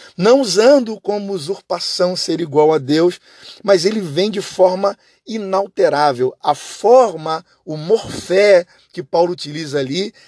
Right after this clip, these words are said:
é pra dar a ideia aos seus leitores que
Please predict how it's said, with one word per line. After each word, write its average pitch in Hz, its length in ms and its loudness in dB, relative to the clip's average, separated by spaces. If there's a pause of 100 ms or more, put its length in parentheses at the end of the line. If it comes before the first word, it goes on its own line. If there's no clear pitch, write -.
é 160 100 0
pra 175 200 2
dar 175 240 2
a 214 40 4
ideia 190 460 4
aos 196 160 0
seus 190 300 2
leitores 160 760 -6 (260)
que 147 140 -18